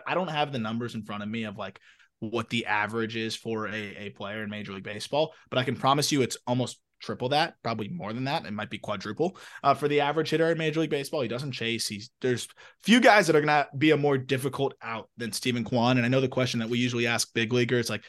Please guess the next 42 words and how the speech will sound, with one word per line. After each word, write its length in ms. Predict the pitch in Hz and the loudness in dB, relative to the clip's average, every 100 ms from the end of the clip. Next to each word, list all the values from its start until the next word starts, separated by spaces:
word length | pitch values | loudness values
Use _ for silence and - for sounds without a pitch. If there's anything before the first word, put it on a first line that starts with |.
| - - | -20 -4
"Who 100 | 131 | 4
is 120 | 131 131 | 6 6
your 80 | |
most 180 | 127 117 | 6 4
difficult 400 | 127 123 113 120 | 0 -2 -4 -2
at 160 | 110 104 | -2 -2
bat?" 380 | 113 113 117 104 | -2 0 -2 -6
And, 100 | 104 | -8
you 80 | |
know, 60 | 98 | -8
we 60 | 98 | -6
see 120 | 107 | -4
Nico 260 | 104 95 | -4 -4
Hoerner, 360 | 110 135 127 117 | 0 2 2 0
other 140 | 113 | -2
guys 180 | 120 117 | -2 -4
come 160 | - 127 | -4 -6
up. 140 | 127 - _ - | -6 -10 _ -4
I 100 | 131 | 0
guarantee 440 | 135 156 151 156 | 4 4 4 2
you 100 | 139 | 2
the 80 | 135 | 4
more 340 | 123 135 135 | 6 8 6
pitchers 460 | 107 - 139 135 131 | 2 -2 0 2 2
that 100 | 120 | 0
we 100 | 127 | -2
talk 300 | 127 127 123 | 0 -2 -2
to, 160 | - 127 | 0 2
the 80 | 113 | 2
more 160 | 123 | 0
pitchers 320 | 120 127 123 | -2 -4 -2
we 100 | 127 | 0
have 120 | 117 120 | 0 0
on 100 | 120 | 0
this 120 | 117 | -2
podcast, 640 | 127 113 110 104 101 - - - | -2 -4 -4 -4 -6 -8 -16 -12
especially 260 | 113 107 | -10 -6
in 60 | 131 | -2
the 60 | 180 | 4
American 340 | 208 202 160 | 6 6 4
League 160 | 139 - | 0 2
side, 320 | 120 113 | 2 2